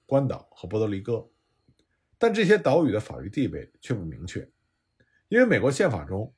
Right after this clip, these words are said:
只提到了州和领土。美国人显然不愿意把这些新获得的土地称之为殖民地，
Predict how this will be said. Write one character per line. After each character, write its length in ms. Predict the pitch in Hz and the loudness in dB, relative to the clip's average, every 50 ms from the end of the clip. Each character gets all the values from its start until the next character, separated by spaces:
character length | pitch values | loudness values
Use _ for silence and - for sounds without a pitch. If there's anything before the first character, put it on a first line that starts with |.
| _ _ | _ _
只 160 | - 104 95 | -8 -6 -6
提 200 | 80 - - 120 | -6 -6 -2 0
到 140 | 147 135 110 | 2 2 2
了 100 | 85 78 | 0 -4
州 400 | - - - 156 156 135 - - | -2 2 2 2 2 2 -4 -12
和 160 | _ - - 98 | _ -8 -8 -6
领 160 | 92 90 120 | -6 -6 -6
土。 160 | 120 - - _ _ _ _ _ _ _ _ _ _ _ _ _ _ - _ _ _ _ | -8 -10 -14 _ _ _ _ _ _ _ _ _ _ _ _ _ _ -20 _ _ _ _
美 140 | - 156 180 | 2 4 6
国 100 | 208 233 | 8 8
人 80 | 240 | 6
显 160 | - - 113 | 4 2 -2
然 100 | 87 110 | -2 -4
不 140 | 117 - 113 | -4 -4 -2
愿 240 | 139 160 165 117 87 | -2 -2 -2 -2 -4
意 180 | 78 65 - - _ _ _ _ | -6 -8 -12 -16 _ _ _ _
把 120 | - - | -4 -2
这 140 | - 151 151 | 0 2 2
些 140 | 135 147 139 | 2 0 0
新 240 | 131 - 190 190 | -2 -2 -2 -2
获 200 | 165 180 - 120 | -2 0 -2 -2
得 120 | 92 - 90 | 0 0 -2
的 100 | 98 90 | -4 -4
土 260 | 80 - - - - | -6 -10 -16 -18 -12
地 300 | - 101 - - - _ _ _ _ | -10 -10 -10 -10 -12 _ _ _ _
称 180 | - - 139 151 | -8 -6 -4 0
之 80 | 151 151 | 2 2
为 220 | 123 113 110 101 | 2 0 -2 -4
殖 140 | 101 - 98 | -6 -8 -8
民 140 | 101 107 120 | -6 -6 -6
地， 200 | 120 135 131 | -6 -8 -10